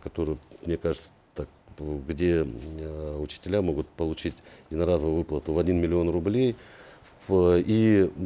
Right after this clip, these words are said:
в наши региональные программы, где мы выплачиваем по сто тысяч рублей, вот двадцать два,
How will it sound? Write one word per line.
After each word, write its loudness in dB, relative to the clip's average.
в 0
наши 6
региональные 4
программы, 2
где 0
мы 4
выплачиваем 0
по 2
сто 2
тысяч -2
рублей, -2
вот -2
двадцать 0
два, 4